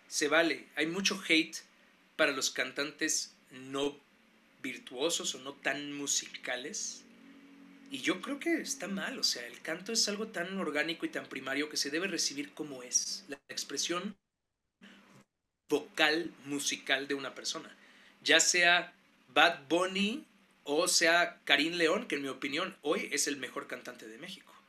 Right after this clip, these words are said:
Entonces, es como los pongo en comparación porque al final los dos logran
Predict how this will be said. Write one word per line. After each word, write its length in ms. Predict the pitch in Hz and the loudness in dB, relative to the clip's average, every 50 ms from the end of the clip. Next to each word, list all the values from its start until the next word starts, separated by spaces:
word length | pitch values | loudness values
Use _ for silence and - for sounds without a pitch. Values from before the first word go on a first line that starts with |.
| _ _ _ _ _ _ _ _ - | _ _ _ _ _ _ _ _ -20
Entonces, 600 | - - - 139 135 - - 160 156 - - - - - - - - _ _ _ - | -14 -8 -6 -2 0 2 2 2 2 0 -2 -6 -12 -20 -20 -20 -20 _ _ _ 0
es 140 | 156 151 - | 2 2 2
como 540 | - 185 185 175 170 165 151 143 135 120 113 - - _ _ _ _ _ _ _ _ _ _ _ _ _ _ _ _ _ _ _ _ _ _ _ _ _ _ _ _ _ _ _ _ | 2 0 -2 0 0 0 -2 -2 -4 -8 -12 -18 -20 _ _ _ _ _ _ _ _ _ _ _ _ _ _ _ _ _ _ _ _ _ _ _ _ _ _ _ _ _ _ _ _
los 360 | 165 156 147 143 - - - - _ _ _ _ _ | -4 -2 0 0 0 -2 -6 -10 _ _ _ _ _
pongo 360 | - 180 190 196 220 226 226 226 | -6 -4 0 2 2 0 0 -2
en 140 | 170 151 143 | -6 -6 -4
comparación 520 | - 160 143 - 156 147 143 - 175 175 | -4 -4 -2 0 0 2 2 2 0 0
porque 200 | 190 196 196 170 | -2 -4 -4 -4
al 60 | 160 - | -4 -4
final 220 | 156 165 196 202 | -4 -4 -2 -2
los 180 | 190 185 - - | -2 -2 -2 -4
dos 200 | 190 196 190 156 | -6 -6 -6 -8
logran 640 | 151 151 180 190 190 170 151 147 165 202 - - | -4 0 0 0 2 0 -2 -4 -6 -10 -12 -14